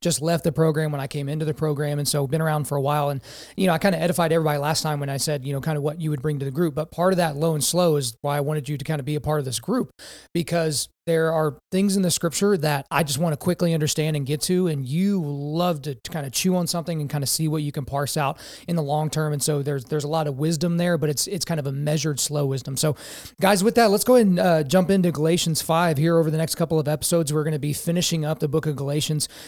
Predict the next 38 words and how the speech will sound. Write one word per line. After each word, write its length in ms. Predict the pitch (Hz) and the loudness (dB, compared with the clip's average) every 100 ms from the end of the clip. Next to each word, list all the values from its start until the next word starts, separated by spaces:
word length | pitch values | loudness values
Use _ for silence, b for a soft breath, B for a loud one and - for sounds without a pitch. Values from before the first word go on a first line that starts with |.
| - | -2
And 240 | 175 151 | 0 2
we 60 | 160 | 2
obviously 340 | 156 - 160 | 2 2 0
spent 320 | 139 170 160 | 0 0 0
a 60 | 151 | 0
lot 180 | 156 165 | 0 0
of 60 | |
time 280 | 156 156 156 | 0 0 0
on 60 | 143 | -4
the 80 | 139 | -2
first 420 | 165 151 - - | 0 0 -2 -6
four 520 | - 170 160 160 156 180 | -2 2 4 4 2 -4
chapters. 460 | - 160 165 151 143 | -2 0 0 0 -2
And, 180 | 147 170 | -4 -2
you 60 | |
know, 140 | 170 170 | -2 2
guys, 200 | 185 147 | 2 2
one 140 | 208 | 2
thing 100 | 214 | 2
I 80 | 175 | 2
noticed 240 | 180 156 | 2 2
as 140 | 156 147 | 0 0
I 60 | |
was 100 | 139 | -2
going 180 | 156 156 | -2 0
through 140 | 156 | 0
Galatians 360 | 147 147 143 135 | 0 0 -2 -4
five 260 | 151 151 131 | -2 -2 -2
is, 100 | 139 | -2
like, 240 | 139 - - B B _ - | -4 -6 -14 B B _ 0
how 180 | 170 | 2
is 100 | 226 | 4
it 120 | 233 240 | 2 -2
possible 580 | - 156 - 143 143 131 | -4 -2 -2 0 0 0
that 160 | 147 | -2
there's 180 | 143 135 | -2 -2
so 500 | - - - 196 220 | 0 0 2 4 4
much 500 | 190 165 156 123 - | 4 2 0 -2 -6